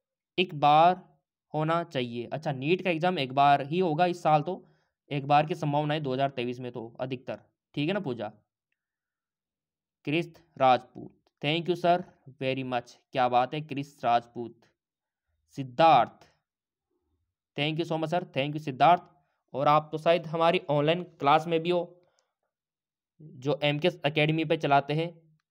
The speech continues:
डॉक्टर लोग, वहाँ पर आपको पढ़ाते हैं, पता भी है। बहुत सारे विद्यार्थियों को नहीं है तो मैं बता देता हूँ, फिर वापस आपके कमेंटों पर आ जाएंगे। देखो आप सभी को पता है बहुत सारे विद्यार्थियों के पास पैसे नहीं होते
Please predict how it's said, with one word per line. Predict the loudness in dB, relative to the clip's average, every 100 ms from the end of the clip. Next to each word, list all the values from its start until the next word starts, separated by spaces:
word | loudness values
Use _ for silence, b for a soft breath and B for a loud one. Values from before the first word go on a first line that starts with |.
| _ _ _ _ _ _
डॉक्टर | -2 -2 0 0
लोग, | 2 2
वहाँ | 0 2
पर | 2
आपको | 2 0
पढ़ाते | 2 4 2 0
हैं, | -4 -8 _ _ _ _ _ _ _ _ _ _ _
पता | -6 0 2
भी | 2
है। | -2 -2 _ _ _ _
बहुत | -6 -2
सारे | -2 -2
विद्यार्थियों | 0 0 0
को | -2
नहीं | -2
है | -4
तो | -4
मैं | -4
बता | 0 0
देता | 0 -2 -6
हूँ, | -8 b b _
फिर | -2
वापस | 2 2 2
आपके | 2 2 -2
कमेंटों | -2 -2 -2 0
पर | 2
आ | 2
जाएंगे। | 2 -4 -8 -16 _ _ _ _ _ _ _ _ _ _ _ _
देखो | 2 4 8
आप | 8 6
सभी | 4 4
को | 4
पता | 4 4
है | 4 2 -8 _ _ _ -20
बहुत | -8 -4 0
सारे | 2 4 2 -2 -6
विद्यार्थियों | -2 4 4 4
के | 2
पास | 4 4 2
पैसे | 0 2 2
नहीं | 4
होते | 2 0 -2